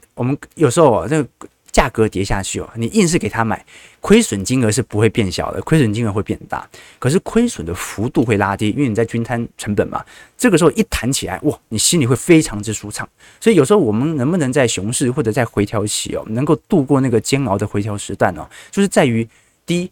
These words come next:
你是不是周期投资者？你是不是已经买的比别人便宜？你心态承受能力比较高。第二点是，你能不能硬是把它给撑过去，就撑过最后一段时间，你熬得过去哦，差了那一脚，哇，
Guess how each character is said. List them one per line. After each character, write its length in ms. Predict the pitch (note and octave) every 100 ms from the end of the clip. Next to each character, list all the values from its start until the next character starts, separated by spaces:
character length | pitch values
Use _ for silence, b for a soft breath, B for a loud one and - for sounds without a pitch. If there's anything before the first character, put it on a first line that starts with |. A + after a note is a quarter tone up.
| -
你 100 | G#2+
是 100 | C3
不 60 |
是 80 | B2+
周 140 | A#2+ A#2
期 80 |
投 160 | G2+ F#2
资 100 | F#2+
者？ 180 | F#2+ -
你 100 | C#3+
是 80 | D3
不 60 | F#3
是 80 | C#3
已 60 |
经 100 | C3+
买 120 | B2+
的 80 | G2
比 120 | F#2
别 140 | F#2 G#2
人 100 | G2+
便 180 | - F2+
宜？ 80 |
你 140 | F#2 G2
心 160 | -
态 140 | C#3 A#2
承 180 | - G#2
受 80 |
能 140 | G#2+ F#2+
力 60 |
比 80 | F#2
较 100 | F2+
高。 280 | F#2 E2+ E2+ _ _
第 100 | A3+
二 60 | G3+
点 160 | A2
是， 240 | G2 C3+ A#2+ b b b
你 120 | B2
能 140 | A2 D#3+
不 60 |
能 220 | D3+ A#2 - _
硬 240 | A#3+ D#3+ A#2
是 160 | -
把 160 | - F#2
它 80 | A#2
给 160 | F#2+
撑 300 | - - D#3
过 120 | D3
去， 240 | G#2 - A#2+ -
就 100 | F3+ -
撑 260 | - A#3
过 120 | A3 F#3+
最 200 | - F3+
后 160 | D#3
一 60 | B2+
段 160 | A#2+
时 140 | G#2 G2
间， 260 | - F#2+ G2+ B B
你 100 | B2+
熬 180 | - E3
得 80 | G3
过 180 | F#3 C3
去 200 | - G#2+
哦， 120 | D#2+ _ _
差 220 | - -
了 80 | F#3+
那 100 | C#3
一 100 | C#3
脚， 240 | A#2+ - - b b b b
哇， 340 | - B2 -